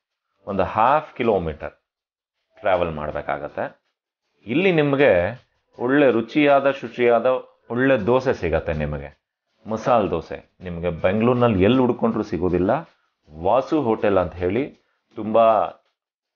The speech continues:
ನಲವತ್ತು ವರ್ಷ, ಐವತ್ತು ವರ್ಷ ಇತಿಹಾಸ ಇರುವಂಥ ಹೋಟೆಲ್ ಇದು. So, ಇಲ್ಲಿ ನೀವು ಒಂದೊಳ್ಳೆ ಮಾರ್ನಿಂಗ್ ಬ್ರೇಕ್‌ಫಾಸ್ಟ್‌ನ ಮಾಡಿ, ಎ-, then ಸಡನ್ ಆಗಿ ಅಲ್ಲೇ ಎದುರುಗಡೆ ರೈಟ್ ಟರ್ನ್ ಸಿಗತ್ತೆ.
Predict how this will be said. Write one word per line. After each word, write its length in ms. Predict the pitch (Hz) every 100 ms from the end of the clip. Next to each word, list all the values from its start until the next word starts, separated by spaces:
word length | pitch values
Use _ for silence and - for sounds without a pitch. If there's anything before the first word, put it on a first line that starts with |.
| _ _
ನಲವತ್ತು 460 | 90 104 127 - 120
ವರ್ಷ, 180 | - 123
ಐವತ್ತು 340 | 98 101 104
ವರ್ಷ 160 | 95 87
ಇತಿಹಾಸ 480 | 90 82 87 80 -
ಇರುವಂಥ 360 | 78 78 78
ಹೋಟೆಲ್ 400 | 78 80 80 80
ಇದು. 320 | 78 90 156 _ _ _ _ _
So, 120 | 120
ಇಲ್ಲಿ 300 | 104 120 196
ನೀವು 560 | 190 151 113 104 127 - _
ಒಂದೊಳ್ಳೆ 380 | 117 113 127 147
ಮಾರ್ನಿಂಗ್ 420 | 123 110 120 120
ಬ್ರೇಕ್‌ಫಾಸ್ಟ್‌ನ 500 | 98 101 - 87 -
ಮಾಡಿ, 520 | 80 80 92 80 82 - _ _ _ _ _ _ _
ಎ-, 120 | 123 120
then 400 | 127 160 120 - -
ಸಡನ್ 280 | 127 160 170
ಆಗಿ 200 | 139 101
ಅಲ್ಲೇ 220 | 107 147
ಎದುರುಗಡೆ 400 | 113 120 123 98
ರೈಟ್ 300 | 104 143 - _
ಟರ್ನ್ 200 | - 95
ಸಿಗತ್ತೆ. 440 | 87 82 76 78